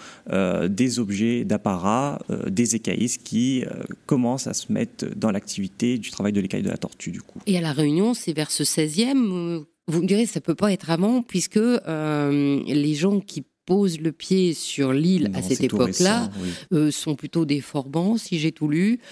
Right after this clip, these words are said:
Speaker 2: euh,
Speaker 1: Mhm.
Speaker 2: sont plutôt des navigateurs
Speaker 1: Mhm.
Speaker 2: ou, euh, des gens en poste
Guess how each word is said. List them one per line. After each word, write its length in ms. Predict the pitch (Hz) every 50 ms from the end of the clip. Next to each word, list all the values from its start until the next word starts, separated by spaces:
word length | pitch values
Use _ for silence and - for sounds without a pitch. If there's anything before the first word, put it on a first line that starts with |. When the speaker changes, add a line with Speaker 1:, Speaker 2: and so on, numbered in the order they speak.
| - - _ _ -
Speaker 2:
euh, 420 | 160 156 151 147 147 143 143 147
Speaker 1:
Mhm. 60 | 147
Speaker 2:
sont 200 | 143 - - 175
plutôt 280 | 165 - 180 170 - 175
des 140 | 156 160 160
navigateurs 800 | 156 147 139 143 131 147 147 147 - 180 185 196 220 233 226 -
Speaker 1:
Mhm. 220 | 117 - - 175
Speaker 2:
ou, 160 | 180 180 175
euh, 400 | 160 147 147 147 143 143 139 139
des 220 | 139 131 - 147 147
gens 180 | 139 160 160
en 220 | 160 151 147 147 139
poste 520 | - _ - 170 170 160 - - - -